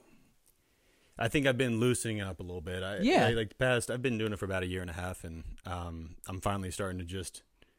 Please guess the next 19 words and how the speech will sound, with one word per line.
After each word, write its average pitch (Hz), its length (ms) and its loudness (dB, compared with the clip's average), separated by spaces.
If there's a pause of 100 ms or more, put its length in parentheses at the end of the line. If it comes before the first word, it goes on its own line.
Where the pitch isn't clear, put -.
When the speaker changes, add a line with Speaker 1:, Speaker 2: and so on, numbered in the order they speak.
(520)
Speaker 1:
enjoy 98 420 -2
myself 104 560 -4
a 113 60 -2
little 113 180 2
bit 120 200 6
instead 104 400 4
Speaker 2:
That's 101 80 6
Speaker 1:
of - 40 2
Speaker 2:
the 107 120 6
Speaker 1:
just, 101 100 4
Speaker 2:
best. 98 140 0
Speaker 1:
like, 98 260 4
living 101 340 2
and 95 120 0
dying 98 360 2
by 95 200 0
every, 98 440 -2 (840)
you 104 80 -6
know, 71 160 -8